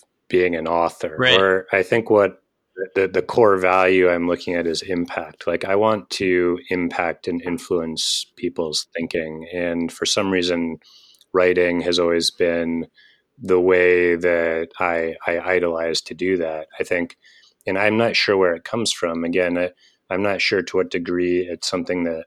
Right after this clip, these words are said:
Speaker 1: I've been socialized into or to what degree it's just something deeply innate within myself that would exist regardless. But I've always idolized writers. Uh,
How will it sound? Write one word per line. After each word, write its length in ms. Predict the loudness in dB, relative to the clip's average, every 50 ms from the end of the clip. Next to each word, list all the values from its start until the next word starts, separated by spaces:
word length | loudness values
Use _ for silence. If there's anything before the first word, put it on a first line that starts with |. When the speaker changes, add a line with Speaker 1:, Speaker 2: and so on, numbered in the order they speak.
| -4
Speaker 1:
I've 160 | -4 -4 -4
been 140 | -6 -10 -10
socialized 640 | -6 -2 -2 0 0 0 0 -2 -2 -2 -2 -4 -6
into 680 | -6 -4 -4 -4 -2 -2 0 2 2 2 2 2 0 0 -2
or 260 | -4 -2 -2 -2 -4
to 160 | -6 -4 -4 -2
what 160 | -2 -4 -4
degree 600 | -8 -8 -6 -4 -2 0 0 0 0 -2 -4 -6 _ _ -20 -20 -20 -20 -20 -20 _ _ _ -20 _ -8
it's 200 | -6 -6 -4 -4
just 240 | -2 0 0 0 0
something 420 | 0 -2 -4 -4 -4 -4 -4 -6
deeply 440 | -6 -4 -4 -4 -4 -4 -4 -4 -4 -4
innate 320 | -6 -4 -4 -6 -6 -6
within 320 | -8 -6 -4 -4 -4 -4
myself 640 | -6 -8 -8 -6 -4 -2 0 0 0 0 0 -4 -6 -8
that 140 | -10 -8
would 120 | -8 -10 -10
exist 500 | -10 -8 -6 -4 -4 -4 -4 -6 -8 -12
regardless. 880 | -12 -8 -4 -2 0 0 0 -2 -4 -6 -8 -8 -6 -4 -4 -4 -4 -4 _
But 300 | -6 -4 -4 -4 -4 -6 _ _ _ _ -20 -20 -20 -20 _ _ _ _ _ _ _ -4
I've 160 | -2 0 4
always 240 | 4 6 6 4 4
idolized 600 | 2 2 2 2 4 4 2 2 2 2 0 0
writers. 880 | 0 0 0 0 0 0 0 0 0 0 0 0 0 0 -2 -4 -6 _ _ _ _ _ _ _ _ _ _ -8
Uh, 520 | -6 -4 -2 -2 0 0 0 0 0 -2